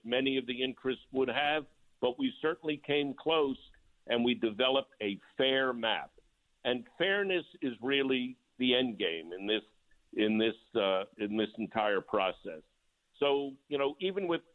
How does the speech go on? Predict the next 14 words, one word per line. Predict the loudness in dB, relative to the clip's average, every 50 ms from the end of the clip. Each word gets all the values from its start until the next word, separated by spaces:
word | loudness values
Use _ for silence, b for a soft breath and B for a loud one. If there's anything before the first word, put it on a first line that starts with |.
| _ _ -6 -2
with | 0 0 -2 -2 _ _ _ _ _ -10
the | -10
critics | -8 -4 -2 0 2 2 0 -2 -2 _ -2
and | -2 0
the | -2
criticism, | -2 -2 0 0 0 0 -2 -2 0 0 0 0 0 -2 -4 -4 -6
if | -6 -4 -2
everyone | -2 0 0 0 0 0 0 0 0
takes | 0 -2 -2 -2 -4
a | -8 -8 -8 -6
step | -2 0 0 0 -2 _ -2
back | 0 2 2 2 0 -2 -6 _ _ _ _ _ _ _ _ _ -6
and | -4 -4 -2 0
looks | 0 -2 -2 -2